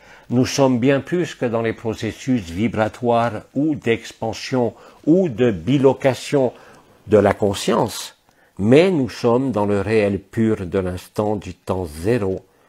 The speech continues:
là où l'alpha et l'oméga se conjuguent, là où il n'y a rien d'autre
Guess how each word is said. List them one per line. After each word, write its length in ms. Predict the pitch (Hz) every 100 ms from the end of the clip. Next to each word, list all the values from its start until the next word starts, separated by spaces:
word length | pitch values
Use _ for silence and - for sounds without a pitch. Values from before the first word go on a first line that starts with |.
| _ _ -
là 460 | 87 120 135 - -
où 80 | 117
l'alpha 640 | 110 107 - 117 117 - -
et 120 | 107
l'oméga 600 | 104 98 98 98 92 - -
se 400 | - - 92 78 _
conjuguent, 580 | 135 139 85 87 80 87 _ _ - -
là 360 | 92 110 107 - _ _
où 140 | - 113
il 100 | 104
n'y 180 | 107
a 160 | 110 110
rien 280 | 98 110 107
d'autre 600 | 98 165 156 - -